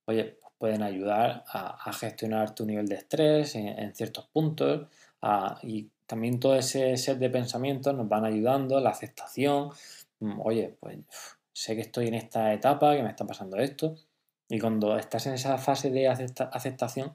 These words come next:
parece que lo demás y el resto lo sobrellevas de mejor manera. No sé, no sé si me he explicado. Y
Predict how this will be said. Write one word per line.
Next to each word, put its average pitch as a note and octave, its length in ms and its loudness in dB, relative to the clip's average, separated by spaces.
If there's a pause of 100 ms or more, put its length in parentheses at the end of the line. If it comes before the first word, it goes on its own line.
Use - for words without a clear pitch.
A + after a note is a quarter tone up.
(500)
parece B2 360 0
que B2 140 4
lo A#2 280 4
demás A#2 320 2
y C3 40 4
el B2+ 100 4
resto C3 420 -2 (640)
lo A2+ 320 4
sobrellevas A#2+ 680 6
de C3 80 2
mejor B2+ 280 2
manera. G2+ 540 0
No A2+ 140 -4
sé, A2+ 400 -2
no A2+ 100 -6
sé A#2 140 -6
si - 100 -6
me A#2+ 80 -2
he - 20 -4
explicado. G2+ 480 -4 (400)
Y B2 300 -2